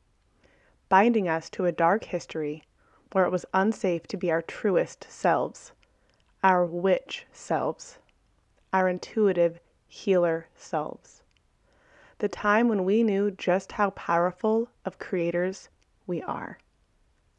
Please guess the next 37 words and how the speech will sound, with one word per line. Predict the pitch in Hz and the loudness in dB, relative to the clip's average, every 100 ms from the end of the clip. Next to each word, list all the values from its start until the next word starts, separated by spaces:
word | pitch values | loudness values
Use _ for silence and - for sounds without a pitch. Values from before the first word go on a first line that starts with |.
| _ _ - - - _ _ | _ _ -20 -20 -20 _ _
Witch | 185 247 - - | 2 2 0 -14
was | - | -8
a | 359 | -6
scary | - 208 196 208 | -4 2 4 6
word | 185 196 | 4 2
for | - | 0
me | 214 180 | -2 0
to | 170 | 0
reclaim. | 175 - 175 151 - - _ _ _ | 0 -4 -6 -6 -8 -12 _ _ _
I | 180 175 | -4 0
fought | - 208 185 | 6 8 8
it, | 151 - | 2 -2
I | 165 | -4
truly | - 196 180 | -2 -2 0
did, | 175 165 156 - - - - | 2 2 2 -4 -20 -20 -4
and | 202 202 | 2 2
the | |
universe | 196 226 247 269 294 | 4 4 6 4 2
kept | - 220 - | -6 -6 -2
guiding | - 180 190 165 | 4 6 6 2
me | 147 | -2
there, | 147 135 - - _ _ _ - | -2 -6 -8 -14 _ _ _ -8
kept | 226 - | -8 -8
showing | - 196 185 208 | -2 2 4 4
me | 202 | 0
the | 190 165 | 0 0
way, | 156 151 143 156 _ _ _ _ _ | 0 -2 -6 -10 _ _ _ _ _
kept | - 220 - | -4 -4 -4
helping | - 180 185 233 196 | 0 0 2 0 0
me | 160 190 254 _ | -2 -4 -6 _
get | - 180 | 0 2
to | - 170 | 0 2
where | 170 - | 2 2
I | 165 175 | -2 -2
needed | 165 160 147 147 | -2 -2 -4 -4
to | 151 | -6
go, | - 104 - | -4 -4 -4